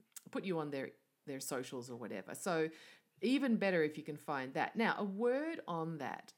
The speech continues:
Recently, in the past couple of months, a number of my clients have taught workshops at, uh, venues that, where they have made a deal like that, and the venue has been, um,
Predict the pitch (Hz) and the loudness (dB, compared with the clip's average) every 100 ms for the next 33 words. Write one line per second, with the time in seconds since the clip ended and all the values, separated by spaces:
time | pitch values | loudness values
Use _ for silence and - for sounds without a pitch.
0 | - 170 220 294 320 302 233 143 135 185 | -14 -4 -2 0 -2 -6 -8 -8 -6 -6
1 | 180 196 220 - 240 240 233 165 139 135 | -6 -4 -4 -6 -6 -4 -4 -4 -8 -8
2 | - 185 202 262 247 185 160 156 - 139 | -6 -2 0 0 -2 -2 -4 -6 -12 -10
3 | 135 - - 127 131 - 214 - 147 135 | -10 -10 -8 -10 -8 -6 -2 -2 -4 -6
4 | - 127 - - 127 127 - _ - - | -6 -10 -10 -10 -8 -8 -10 _ -8 -8
5 | - 190 240 247 240 170 156 147 151 165 | -4 -2 0 0 -4 -2 -2 -4 -2 -2
6 | 165 151 151 139 143 147 165 135 127 143 | -2 -4 -4 -8 -6 -4 -2 -4 -4 -4
7 | 139 127 123 151 - 208 240 - - - | -4 -6 -6 -6 -6 0 0 0 -4 -20
8 | - - - - - _ 208 208 202 185 | -20 -20 -20 -20 -20 _ 2 4 2 0
9 | 202 220 262 294 302 - _ _ _ - | 0 2 0 -2 -6 -10 _ _ _ -20
10 | _ - - _ _ - 180 170 156 - | _ -20 -20 _ _ -4 0 0 -2 -8
11 | 151 147 151 151 147 147 - - - - | -4 -2 -2 -4 -6 -10 -14 -20 -18 -8
12 | 131 135 131 131 | -6 -6 -6 -10